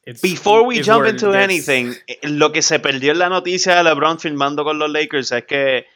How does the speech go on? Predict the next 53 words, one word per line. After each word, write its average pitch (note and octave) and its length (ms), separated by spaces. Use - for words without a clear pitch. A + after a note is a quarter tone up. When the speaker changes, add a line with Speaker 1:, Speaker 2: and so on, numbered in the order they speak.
Speaker 2:
Mario B2 400
Hezonja C3 540
firmó C3+ 320
por C3+ 140
un C3+ 120
año C3+ 680
con A#2+ 180
los A2+ 80
Knicks A#2 540
y B2 320
Aaron A#2 300
Gordon C3+ 420
firmó B2+ 340
por B2+ 160
cuatro B2+ 320
años C3 260
y B2 60
ochenta B2 260
y A#2 40
cuatro, A#2+ 540
ochenta A#2+ 380
y A#2 60
cuatro C#3 300
millones B2+ 400
con A2 420
the A2 120
Magic. B2 420
Speaker 1:
Y C3 180
Speaker 2:
Los C#3 120
quiero D3 220
Speaker 1:
yo - 0
creo - 20
Speaker 2:
mencionar F#3 480
Speaker 1:
que D#3+ 60
Speaker 2:
because C#3 200
we're D3 140
not C#3+ 160
gonna C#3+ 160
even C3+ 340
care C3+ 220
about A2+ 180
those A2+ 180
people, A2+ 300
pero A2 420
pa, G#2+ 280
pa, G#2+ 220
o - 60
sea, B2+ 320
you C#3+ 100
know, C#3+ 120
for C3+ 140
the A2+ 80
fans. B2 580